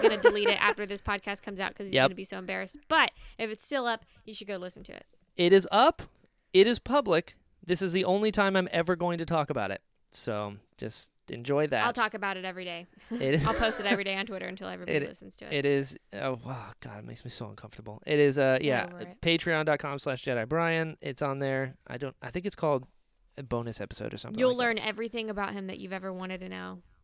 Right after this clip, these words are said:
Speaker 2: Nobody wants to know this stuff, and it gets, it,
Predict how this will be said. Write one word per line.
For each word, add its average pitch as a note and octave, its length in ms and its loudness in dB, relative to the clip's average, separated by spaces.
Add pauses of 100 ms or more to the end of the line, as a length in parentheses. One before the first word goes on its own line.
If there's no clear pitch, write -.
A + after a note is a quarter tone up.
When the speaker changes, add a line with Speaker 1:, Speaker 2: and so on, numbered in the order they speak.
Speaker 2:
Nobody G#3 420 -2
wants D#3+ 300 -4
to C#3+ 100 -8
know G#2 180 -8
this A2+ 140 -12
stuff, - 260 -10
and C#3+ 160 -2
it C#3+ 140 -4
gets, - 360 -6
it, F#3+ 280 2